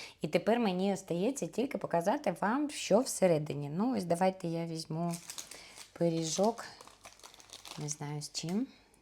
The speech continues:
Ось так. Дивіться. Це з рисом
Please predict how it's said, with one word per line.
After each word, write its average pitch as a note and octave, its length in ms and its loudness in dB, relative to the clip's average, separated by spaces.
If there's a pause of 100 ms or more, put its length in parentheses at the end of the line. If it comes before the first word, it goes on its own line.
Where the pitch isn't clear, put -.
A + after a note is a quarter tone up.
(260)
Ось E3 280 -8
так. D3+ 680 -10 (160)
Дивіться. - 420 -20 (1600)
Це - 140 0
з E3 80 2
рисом F3+ 540 2